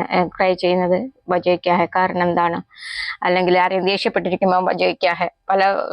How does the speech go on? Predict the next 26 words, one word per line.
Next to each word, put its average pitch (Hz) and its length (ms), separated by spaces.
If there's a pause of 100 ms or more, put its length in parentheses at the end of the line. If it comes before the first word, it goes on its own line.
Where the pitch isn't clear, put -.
(100)
പല 190 160
സന്ദർഭങ്ങളിലും 190 720
നിങ്ങൾക്ക് 180 280
ഉപയോഗിക്കാൻ 180 380
പറ്റുന്ന 175 280
ഒരു 180 80
സെന്റൻസ് 175 420
ആണിത്. 180 400
ചെറിയ 254 260
ചെറിയ 254 360
സെന്റൻസ് 208 460
ആണ്. 202 220 (760)
നിങ്ങൾ 196 360 (100)
അർത്ഥം 190 260
മനസ്സിലാക്കി 180 480
വേണ്ടിടത്തൊക്കെ 180 540
ഉപയോഗിക്കുക. 165 580
ഇടവേളയ്ക്ക് 196 680
പറയും 196 340 (100)
അന്തരാൽ, 185 680 (260)
അന്തരാൽ, 180 720 (200)
ഇടവേള. 175 440 (680)
സിനിമയൊക്കെ 190 580 (440)
നടന്നുകൊണ്ടിരിക്കുമ്പം 180 880
ഇടയ്ക്ക് 180 280
നമ്മൾ 180 240